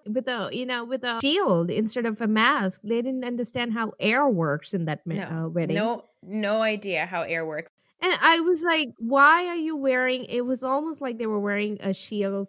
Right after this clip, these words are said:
Speaker 1: for a buffet.
Speaker 2: Yeah.
Speaker 1: And <laughs>
Speaker 2: Sneeze guards.
Speaker 1: and they were, like, hoping that none of this is like a sneeze guard. And
Speaker 2: Yes.
Speaker 1: everybody was wearing a sneeze guard and not really a mask.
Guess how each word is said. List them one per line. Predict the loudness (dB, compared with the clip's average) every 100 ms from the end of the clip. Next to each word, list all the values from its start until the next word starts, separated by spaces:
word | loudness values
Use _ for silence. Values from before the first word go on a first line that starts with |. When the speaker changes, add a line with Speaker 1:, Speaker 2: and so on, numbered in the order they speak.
| -4
Speaker 1:
for | -4
a |
buffet. | -4 -6 -8 -6 0 0 0 -4 _ _ -12
Speaker 2:
Yeah. | -10 -6
Speaker 1:
And | 0 2 2
<laughs> | -2
Speaker 2:
Sneeze | -2 -2
guards. | -2 -6 -2
Speaker 1:
and | 0 4
they | 4 4
were, | 4 4
like, | 4 2
hoping | 4 4 6 6 6 4
that | 0 0
none | 0 -2 -4
of | -2
this | 0 0
is | -2 -2 -2 2
like | 0 2
a | -2
sneeze | 0 4 6 6
guard. | 6 6 8 6 4 0 -6 _ _ _ _
And | 0 2 2
Speaker 2:
Yes. | 2
Speaker 1:
everybody | 4 4 4 2
was | 0 0
wearing | -2 0
a | -4
sneeze | -4 -2 -2 0
guard | 2 2 2 0
and | 0 2
not | 2 0
really | -2 0 0 0
a | 2
mask. | 2 0 0 -2 -6 -20